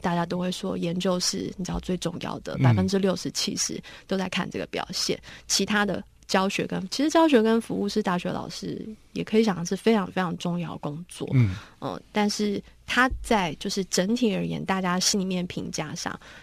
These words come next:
Speaker 1: 他就是次要的，比较是支持型的，但不是主要工作。
Speaker 2: 对。
Speaker 1: 你能不能在你的 career 上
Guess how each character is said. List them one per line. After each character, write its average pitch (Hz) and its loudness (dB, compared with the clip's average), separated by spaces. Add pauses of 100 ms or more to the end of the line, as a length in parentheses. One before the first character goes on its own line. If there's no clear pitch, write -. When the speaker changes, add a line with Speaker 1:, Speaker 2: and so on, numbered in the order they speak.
Speaker 1:
他 - 2
就 202 2
是 185 -4 (140)
次 - 0
要 170 -2
的， - -6 (360)
比 165 -10
较 175 -6
是 233 0
支 269 4
持 269 2
型 - -4
的， - -10
但 196 -2
不 165 -8
是 123 6
主 123 -4
要 170 -4
工 160 -10
作。 - -8
Speaker 2:
对。 - -6
Speaker 1:
你 202 4
能 190 6
不 330 6
能 202 2 (140)
在 226 0
你 170 -4
的 165 -4
career 196 0
上 185 -6